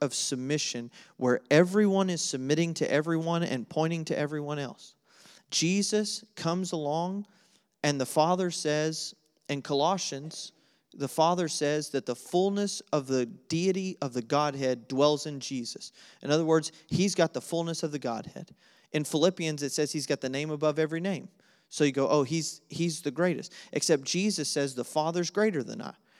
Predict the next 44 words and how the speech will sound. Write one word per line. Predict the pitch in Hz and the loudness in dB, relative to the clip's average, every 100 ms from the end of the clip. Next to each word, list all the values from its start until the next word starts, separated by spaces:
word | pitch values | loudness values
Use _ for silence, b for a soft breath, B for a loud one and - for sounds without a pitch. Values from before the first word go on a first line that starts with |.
| b b | b b
And | 147 | 0
then | 160 151 | 0 -2
Jesus | 151 208 175 143 | 0 -2 -2 -2
says, | 147 139 143 - | 0 0 -2 -6
"The | 135 | -4
Holy | 147 170 | 2 2
Spirit's | 151 - 202 185 | 2 0 0 0
coming | - 135 | -6 -4
along, | 127 131 151 | -2 -2 -2
and | 123 | -6
it's | 131 - | -10 0
better | 156 175 | 2 2
that | 156 143 | 2 2
I | 175 | 2
leave | 147 127 147 | 2 0 -2
because | 143 143 135 | -2 -4 -2
the | |
Holy | 151 160 | -4 -4
Spirit | 170 214 196 | -4 -2 -4
comes." | - 120 - - B B B | -4 -16 -16 -20 B B B
And | 147 | -2
then | 185 | 0
he | 214 | -2
says, | - 143 151 | 0 0 -2
"Except | 139 - 143 | -2 0 0
when | 151 | 0
the | 139 | -2
Holy | 139 156 | 0 0
Spirit | 139 - 240 220 | 0 0 0 0
comes, | 143 151 | -6 -6
he's | - 185 | -4 -4
gonna | - 156 | -2 -4
testify | 135 160 - 160 - 180 | 0 -2 -2 -4 0 2
of | 196 196 | 2 2
me." | 254 156 - B B B | -2 -4 -8 B B B
And | 143 | -2
Jesus | 143 214 185 160 | 0 0 0 -2
says, | 160 147 | 0 2
"I've | 151 214 - | 4 4 4
come | 156 175 | 2 2
to | 180 | 4
reveal | 160 156 180 | 2 4 4
the | 190 | 4
Father." | 196 226 247 208 123 | 2 2 2 0 -2